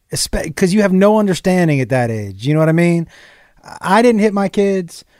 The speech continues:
um, but I do think every kid needs to be parented differently. Like, I, I have three older brothers. We're all different people. We all responded in different ways. All my dad had to do to,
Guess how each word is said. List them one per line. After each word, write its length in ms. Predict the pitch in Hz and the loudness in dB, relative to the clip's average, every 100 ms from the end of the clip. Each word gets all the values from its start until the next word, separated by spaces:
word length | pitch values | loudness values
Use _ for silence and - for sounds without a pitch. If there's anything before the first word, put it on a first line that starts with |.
| _ _ - | _ _ -4
um, 540 | 151 151 147 139 135 _ | 0 2 2 0 -4 _
but 160 | 143 165 | -2 0
I 60 | 165 | 2
do 220 | 151 233 | 4 2
think 220 | 240 208 | 2 0
every 180 | 208 190 | 2 0
kid 260 | - 202 180 | 2 0 2
needs 180 | 180 | -2
to 80 | - | -4
be 100 | 165 | -4
parented 480 | 160 175 180 156 139 | -2 0 -2 -4 -4
differently. 460 | 143 180 131 107 104 | -2 -2 -4 -8 -6
Like, 200 | 117 113 _ _ _ _ _ _ 151 139 _ - | -6 -8 _ _ _ _ _ _ -12 -12 _ -8
I, 200 | 165 185 | -2 -2
I 40 | |
have 320 | 180 180 143 | 0 -2 -2
three 180 | - 190 | 0 4
older 140 | 190 175 | 4 4
brothers. 340 | 175 202 165 | 4 4 4
We're 100 | 156 | 4
all 100 | 160 | 4
different 260 | 160 156 151 | 2 -2 0
people. 220 | 185 151 | 0 0
We 120 | 139 | 0
all 140 | 139 143 | 2 0
responded 640 | 123 135 - 160 160 151 | -2 -4 -2 -2 0 0
in 120 | 135 | -2
different 260 | 135 143 127 | -2 -2 0
ways. 360 | 156 131 98 - - - _ | 0 0 -4 -12 -20 -20 _
All 180 | 151 185 | 0 2
my 220 | 190 226 | 4 2
dad 240 | 180 160 | 4 2
had 120 | 151 131 | 0 0
to 40 | |
do 160 | 143 | 2
to, 80 | 147 | 2